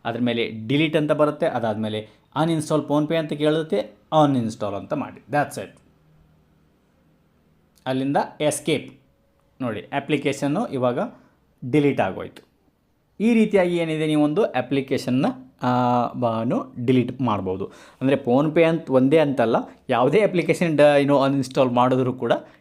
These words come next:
ನೀವು ಇದೇ ರೀತಿಯಾಗಿಯೇ ಮಾಡಬೇಕು. ಅಂದ್ರೆ ಎಲ್ಲ ಪರ್ಮಿಷನ್ ಡಿಕ್ಲೈನ್ ಮಾಡಿ, ಅದಾದ್ಮೇಲೆ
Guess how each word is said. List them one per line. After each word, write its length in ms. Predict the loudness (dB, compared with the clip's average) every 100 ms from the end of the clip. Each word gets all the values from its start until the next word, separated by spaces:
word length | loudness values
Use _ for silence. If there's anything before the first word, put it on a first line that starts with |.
| -2
ನೀವು 120 | 0
ಇದೇ 260 | 2 0 0
ರೀತಿಯಾಗಿಯೇ 1040 | 0 -2 0 0 0 -2 2 2 2 -8 -2
ಮಾಡಬೇಕು. 460 | -2 -2 -6 -6
ಅಂದ್ರೆ 180 | -2 0
ಎಲ್ಲ 160 | 2 0
ಪರ್ಮಿಷನ್ 500 | 0 -2 -2 -4 -6
ಡಿಕ್ಲೈನ್ 400 | -2 2 2 4
ಮಾಡಿ, 320 | 4 2 0 -6 -8
ಅದಾದ್ಮೇಲೆ 1000 | -4 -2 -4 0 4 4 4 2 4 4